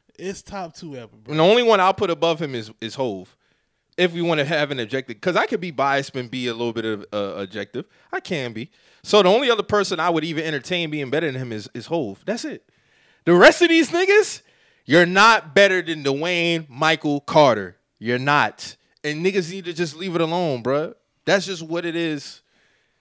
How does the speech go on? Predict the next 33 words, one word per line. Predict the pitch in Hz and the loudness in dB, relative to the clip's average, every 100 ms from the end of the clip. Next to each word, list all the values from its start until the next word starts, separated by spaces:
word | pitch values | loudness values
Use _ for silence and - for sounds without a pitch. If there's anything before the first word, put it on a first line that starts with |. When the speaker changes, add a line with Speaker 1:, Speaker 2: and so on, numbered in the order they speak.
| _ _ | _ _
Speaker 2:
Like | - 151 | -4 0
I | 175 | 2
said | 185 202 180 | 0 0 0
last, | 185 180 180 - | 2 2 0 -2
last | 180 190 180 | -2 0 -2
time | 190 180 | -4 -2
about | 165 | -2
Patrick | 202 180 180 | -2 -4 -4
Mahomes, | 165 180 180 190 | -6 -4 -4 -4
that's | 170 170 | -6 -6
how | 175 | -6
I'm | 175 | -6
giving | 180 190 | -8 -10
it, | 185 | -8
that's | 196 214 | -8 -6
how | |
I'm | 196 | -8
giving | 190 196 | -6 -4
up | 175 | -6
with | 175 | -4
Lil | 175 165 | -4 -2
Wayne, | 160 139 117 | -4 -6 -8
bruh. | |
Speaker 1:
Wayne | 190 269 294 220 | -8 -6 -6 -8
been | 208 240 | -10 -8
decorating | 180 220 196 190 185 | -10 -10 -12 -16 -16
his, | 175 160 | -16 -16
his | 175 | -16
hallway | 170 170 170 | -12 -10 -10
for | 147 139 | -12 -16
a | 127 | -16
long | 131 143 | -16 -16
time. | 139 143 127 120 | -16 -18 -18 -20